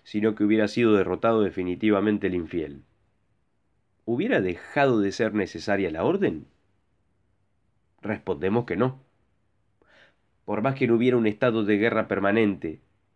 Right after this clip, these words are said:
sí había la necesidad, como en todo tiempo, de la oración permanente. Y para esa, para eso están los monjes, que, como alguna vez le oí decir al profesor Mayeregger,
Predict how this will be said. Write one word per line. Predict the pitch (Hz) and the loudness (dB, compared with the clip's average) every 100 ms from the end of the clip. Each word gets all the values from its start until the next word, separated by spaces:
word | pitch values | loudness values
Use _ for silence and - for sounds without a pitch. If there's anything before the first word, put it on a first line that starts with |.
| _ | _
sí | - 127 123 | -6 2 2
había | 113 127 120 | 4 4 4
la | 113 | 2
necesidad, | 110 110 123 139 143 123 139 147 _ _ _ _ _ _ _ | 0 -2 0 4 4 4 2 -8 _ _ _ _ _ _ _
como | 82 80 | -14 -12
en | 78 71 | -12 -4
todo | 90 95 101 | -4 -2 -2
tiempo, | 139 131 95 98 123 | 2 2 2 -2 -4
de | 98 82 - _ _ _ _ _ - | -4 -4 -8 _ _ _ _ _ -12
la | 98 95 | -4 -2
oración | 87 85 82 - 151 104 80 | -2 -2 -6 2 2 2 -2
permanente. | 85 85 85 85 71 - - _ _ _ _ _ _ _ _ - - | -6 -4 -4 -4 -10 -18 -20 _ _ _ _ _ _ _ _ -20 -14
Y | 98 | -10
para | - 87 | -4 0
esa, | 104 127 - _ - | 0 -2 -6 _ -4
para | 101 | -2
eso | 120 | -2
están | 139 117 101 | 0 0 0
los | - | 2
monjes, | 170 - - - - _ _ _ _ _ _ _ _ _ _ _ _ _ _ _ _ _ _ _ _ _ | 2 2 -4 -18 -20 _ _ _ _ _ _ _ _ _ _ _ _ _ _ _ _ _ _ _ _ _
que, | - 92 _ _ | -10 -10 _ _
como | 101 95 | -4 0
alguna | 95 101 110 | 0 2 4
vez | 110 113 | 4 4
le | 110 | 4
oí | 113 113 | 4 4
decir | 107 110 113 | 2 2 2
al | 107 | 2
profesor | 107 101 107 113 | 0 -4 -2 0
Mayeregger, | 113 107 117 117 120 | 2 2 2 2 0